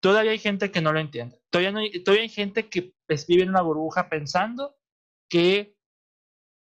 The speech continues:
solamente las mujeres están haciendo su berrinche. Eso es lo más degradante del asunto.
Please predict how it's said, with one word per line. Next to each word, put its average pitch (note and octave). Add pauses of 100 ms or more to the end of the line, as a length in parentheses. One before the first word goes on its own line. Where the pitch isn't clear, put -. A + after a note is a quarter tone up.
(120)
solamente F#3+
las E3
mujeres F3
están F3
haciendo E3+
su D#3
berrinche. C3 (680)
Eso D#3+
es F#3
lo F3+
más D#3+
degradante C#3+
del C#3+
asunto. -